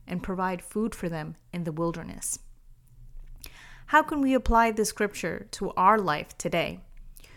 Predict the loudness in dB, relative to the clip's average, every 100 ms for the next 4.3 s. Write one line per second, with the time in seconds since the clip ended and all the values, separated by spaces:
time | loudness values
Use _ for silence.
0 | -20 -4 2 4 4 2 0 0 2 2
1 | 0 -4 -6 -8 -18 -8 -2 0 0 0
2 | -2 -2 0 -2 -6 _ -4 -2 -2 -6
3 | -4 -6 -6 -10 -12 -4 -2 0 -2 -4
4 | -4 -8